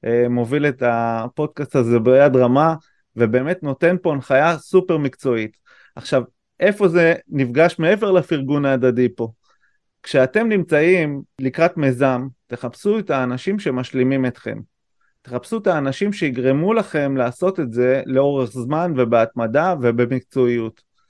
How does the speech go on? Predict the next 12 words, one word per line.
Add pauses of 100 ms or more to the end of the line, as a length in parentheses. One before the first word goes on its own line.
(400)
וזה
בעצם
מה
שחיפשתי
כשרציתי
לעשות
פודקאסט,
לא
רציתי
לעשות
אותו
לבד